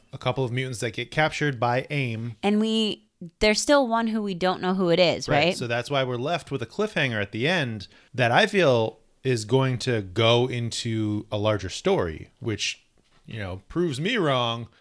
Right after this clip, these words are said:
Speaker 1: that it
Speaker 2: Ha ha!
Speaker 1: might have some consequence. I, I'd be surprised. I was surprised to see Nightcrawler as one of the captured mutants, to see a name like Nightcrawler.
Speaker 2: That's why I was like, "Ooh, I wonder who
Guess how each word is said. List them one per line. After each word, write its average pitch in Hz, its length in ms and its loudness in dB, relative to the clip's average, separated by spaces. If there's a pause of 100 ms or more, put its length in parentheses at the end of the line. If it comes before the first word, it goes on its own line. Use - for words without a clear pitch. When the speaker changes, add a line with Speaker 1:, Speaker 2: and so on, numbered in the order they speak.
(140)
Speaker 1:
that 202 140 -2
it 123 120 -6
Speaker 2:
Ha 254 60 4
ha! 349 320 4 (100)
Speaker 1:
might 226 220 -2
have 139 140 -6
some 123 120 -14
consequence. 143 680 -2
I, 151 160 0 (160)
I'd - 200 -6
be 175 140 -4
surprised. 143 380 -2
I 139 140 0
was 120 300 -2 (600)
surprised 135 840 2
to 127 100 -2
see 117 480 -4
Nightcrawler 107 640 0
as 110 200 -4
one 110 200 -4
of 104 120 -6
the 113 80 -8
captured 113 380 -2
mutants, 110 380 -10
to 113 120 -8
see 123 260 -6
a 104 100 -6
name 104 400 -6
like 110 240 -6
Nightcrawler. 98 580 -4 (200)
Speaker 2:
That's 233 240 4
why 302 120 4
I 277 120 2
was 226 140 -4
like, 170 220 -6
"Ooh, 240 140 -4
I 156 140 2
wonder 175 400 -2
who 180 540 -2